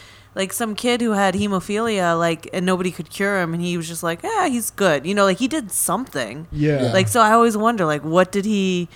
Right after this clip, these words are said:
Speaker 1: or was it, like, a direct connection to the ether, you know, and, like,
Speaker 2: Yeah.
Speaker 1: he was able to, like, a conduit of some sort, you know?
Speaker 2: Yeah. I, th-, I think there's people, I think that's what, like, that, <clears throat> so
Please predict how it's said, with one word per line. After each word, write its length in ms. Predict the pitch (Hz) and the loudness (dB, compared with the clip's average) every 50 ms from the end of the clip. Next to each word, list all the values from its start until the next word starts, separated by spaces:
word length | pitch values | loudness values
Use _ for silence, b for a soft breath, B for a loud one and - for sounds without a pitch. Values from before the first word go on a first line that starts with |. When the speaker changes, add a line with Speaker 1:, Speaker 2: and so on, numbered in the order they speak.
| B B B | B B B
Speaker 1:
or 120 | - 190 196 | 2 2 4
was 200 | 190 214 208 196 | 4 4 2 2
it, 120 | 220 - | 0 0
like, 180 | - 208 202 185 | 0 0 0 -2
a 60 | 202 | -4
direct 360 | 165 196 202 196 196 - - | -6 -4 -6 -6 -6 -10 -16
connection 480 | - - 202 185 196 190 - - 196 180 | -14 -10 -6 -6 -6 -4 -6 -6 -8 -6
to 80 | 180 185 | -6 -4
the 160 | 175 196 - | -4 -4 -4
ether, 320 | 226 226 - - 139 123 131 | -4 -6 -4 -4 -6 -6 -6
you 100 | 156 170 | -4 -2
know, 180 | 180 180 175 180 | 2 2 4 4
and, 120 | 180 185 180 | 4 4 4
like, 160 | 175 170 - 131 | 4 2 2 0
Speaker 2:
Yeah. 40 | 127 | -2
Speaker 1:
he 40 | 123 | -2
was 160 | 175 180 170 | -2 -2 -2
able 260 | 180 175 175 165 180 165 | -2 -2 -2 0 0 2
to, 100 | 175 175 | 2 4
like, 420 | 170 170 165 165 156 143 - - - b b b b b b b | 4 2 2 0 0 -4 -8 -14 -18 b b b b b b b
a 80 | 170 170 | -6 -2
conduit 500 | - 208 214 208 214 196 180 165 151 147 | 2 4 4 4 4 4 0 0 0 -2
of 100 | 139 - | -2 -4
some 220 | - 170 151 147 | -4 -4 -4 -4
sort, 340 | - - 160 143 - - - | -4 -2 -2 -2 -4 -4 -4
you 120 | - 151 | -2 0
know? 180 | 156 156 160 170 185 | 2 4 4 4 4
Speaker 2:
Yeah. 300 | 160 127 120 110 110 104 - | 2 0 -2 -6 -6 -6 -4
I, 80 | 170 | -4
th-, 140 | 185 196 - | -4 -2 -2
I 80 | 170 180 | -2 -2
think 160 | 202 247 233 | -2 -2 -2
there's 180 | 247 220 180 - | -2 -2 -2 -4
people, 400 | - 196 185 156 170 170 165 127 | -6 -6 -4 -4 -4 -4 -4 -4
I 80 | 170 | -4
think 180 | 170 180 233 226 | -4 -4 -4 -2
that's 220 | 214 202 202 - | -2 -4 -4 -4
what, 80 | 185 175 175 | -6 -4 -4
like, 280 | 170 156 127 - 131 | -4 -4 -6 -6 -4
that, 280 | 180 208 208 214 - - - 190 | -2 -2 -2 -4 -8 -6 -6 -4
<clears throat> 120 | 175 175 165 | -4 -4 -6
so 340 | - 180 180 170 151 135 | -4 -2 -2 -2 -2 -6